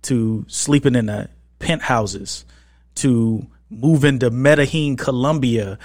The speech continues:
to making more in one month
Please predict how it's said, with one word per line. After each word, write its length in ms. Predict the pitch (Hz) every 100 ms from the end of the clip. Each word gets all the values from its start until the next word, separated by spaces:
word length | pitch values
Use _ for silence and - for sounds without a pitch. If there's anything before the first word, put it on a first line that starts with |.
| - - -
to 240 | - 147 123
making 460 | 120 151 151 139 127
more 600 | 131 147 160 160 156 -
in 560 | 151 135 131 127 123 117 - - - _ -
one 380 | 110 139 156 135
month 600 | 127 160 147 - -